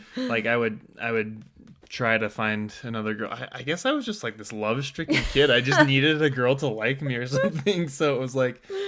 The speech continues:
Speaker 2: "Okay, well, if Alyssa's not gonna like me right now, I guess I'll go to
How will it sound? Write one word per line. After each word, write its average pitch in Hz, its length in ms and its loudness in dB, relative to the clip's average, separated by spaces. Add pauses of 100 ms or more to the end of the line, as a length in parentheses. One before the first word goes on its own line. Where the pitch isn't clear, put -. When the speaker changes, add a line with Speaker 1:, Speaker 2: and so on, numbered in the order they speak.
(160)
Speaker 2:
"Okay, 170 220 2
well, 123 180 2
if 127 120 -6
Alyssa's 151 340 0
not 165 180 -4
gonna 156 140 -2
like 143 240 0
me 143 80 -4
right 127 100 -4
now, 131 240 -2
I 120 60 -4
guess 127 200 -6
I'll 131 100 -4
go 127 200 -4
to 117 300 -2